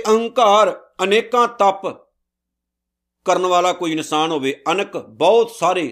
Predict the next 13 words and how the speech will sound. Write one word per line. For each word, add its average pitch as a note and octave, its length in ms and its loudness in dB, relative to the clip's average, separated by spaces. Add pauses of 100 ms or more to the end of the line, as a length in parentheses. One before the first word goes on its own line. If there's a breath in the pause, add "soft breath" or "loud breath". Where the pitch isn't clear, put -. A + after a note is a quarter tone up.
(120)
ਤਪੱਸਿਆ, E3 680 -2 (360 loud breath)
ਤਪੱਸਿਆਵਾਂ F#3 680 -2
ਕਰੇ। D#3+ 400 -4 (200)
ਤਪੱਸਿਆ, F#3+ 480 -2 (500)
ਤਪ G3+ 220 2
ਕਰਨੇ, C#3 380 -4 (240)
ਸਰੀਰ F3 400 0
ਨੂੰ F3 200 -2
ਦੁੱਖ E3+ 220 -2
ਦੇਣੇ। D3+ 240 0
ਤਪਾਂ E3+ 360 -2
ਦਾ E3+ 100 -2
ਮਤਲਬ E3+ 280 -2